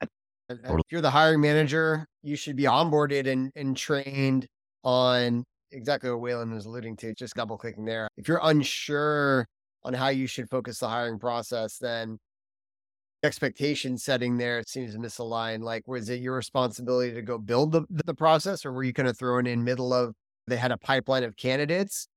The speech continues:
Were those candidates chosen based upon, like, the V P's criteria, and you're just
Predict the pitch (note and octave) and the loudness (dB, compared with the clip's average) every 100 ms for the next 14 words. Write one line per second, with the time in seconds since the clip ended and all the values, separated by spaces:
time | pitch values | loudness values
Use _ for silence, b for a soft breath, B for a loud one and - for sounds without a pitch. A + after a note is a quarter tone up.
0 | - C3+ C#3 C3+ - C#3 C3 C3 B2+ A2+ | -4 2 2 2 0 0 2 2 2 0
1 | - - C#3+ C3+ B2+ A#2 B2+ - A2+ C3 | -8 -4 -4 -2 -2 0 -2 -4 -4 0
2 | B2+ A#2+ A#2 A#2+ A2+ A#2+ - D3 D#3+ - | 2 0 -4 -8 -6 -8 -4 -4 -4 0
3 | D#3 D3+ - E3 D#3+ D#3+ D#3 D#3 C#3 C3 | 0 0 0 0 2 2 2 2 0 -4
4 | C3 A#2+ C3+ - | -4 -6 -8 -8